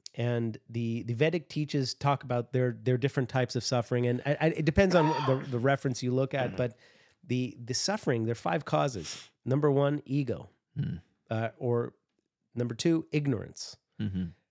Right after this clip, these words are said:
Speaker 1: Number three, likes, things you want.
Speaker 2: Hmm.
Speaker 1: Number four, dislikes. And number five, fear. And they're all interrelated. They kind of
Speaker 2: Hmm.
Speaker 1: move back and forth. And so
Speaker 2: All very true, by the way.
Speaker 1: Yeah, and
Speaker 2: Yeah.
Speaker 1: so it,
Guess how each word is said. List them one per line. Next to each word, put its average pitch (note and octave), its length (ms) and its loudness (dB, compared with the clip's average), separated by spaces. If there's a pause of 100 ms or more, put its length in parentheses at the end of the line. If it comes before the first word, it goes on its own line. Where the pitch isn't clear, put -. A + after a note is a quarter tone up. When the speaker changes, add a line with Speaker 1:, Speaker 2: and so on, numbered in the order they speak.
(160)
Speaker 1:
Number C3+ 220 4
three, C#3+ 280 2
likes, A#2+ 680 -2
things C3 320 2
you A#2+ 120 4
want. A#2+ 320 0 (640)
Speaker 2:
Hmm. G2+ 140 -6
Speaker 1:
Number C3 180 4
four, C#3+ 260 2
dislikes. A#2 840 -4 (200)
And A2+ 120 -2
number A#2+ 180 0
five, C3 360 0
fear. A#2+ 460 -4 (600)
And B2 100 -2
they're C3+ 160 2
all D#3 160 6
interrelated. A2 640 -2 (220)
They A#2 80 -6
kind B2+ 220 0
of A2+ 100 -2
Speaker 2:
Hmm. G#2+ 120 -4 (180)
Speaker 1:
move C#3 320 4
back A#2+ 260 0
and A2 120 -4
forth. - 400 -4 (500)
And C3+ 140 2
so D3+ 360 2 (120)
Speaker 2:
All C#3+ 160 4
very C#3 220 4
true, D3 240 -4
by F#2+ 100 -2
the F2 80 -6
way. E2 160 -10 (120)
Speaker 1:
Yeah, F3 240 2
and B2+ 100 0
Speaker 2:
Yeah. D3+ 120 4
Speaker 1:
so E3 340 4 (440)
it, D3+ 240 0